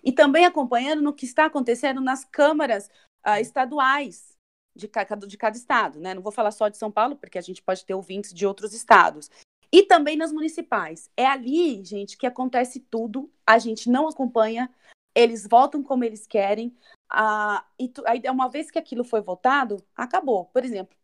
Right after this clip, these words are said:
vou dar um exemplo pra vocês. Agora, neste momento, enquanto eu tô falando com vocês aqui, eu também estou acompanhando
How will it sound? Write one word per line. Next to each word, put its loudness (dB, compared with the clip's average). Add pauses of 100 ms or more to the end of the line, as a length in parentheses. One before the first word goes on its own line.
vou -4
dar -2
um -2
exemplo -6
pra 0
vocês. -4
Agora, 4
neste -6
momento, -6
enquanto -10
eu -20
tô -2
falando 0
com -8
vocês -6
aqui, -8
eu -8
também -4
estou 2
acompanhando 6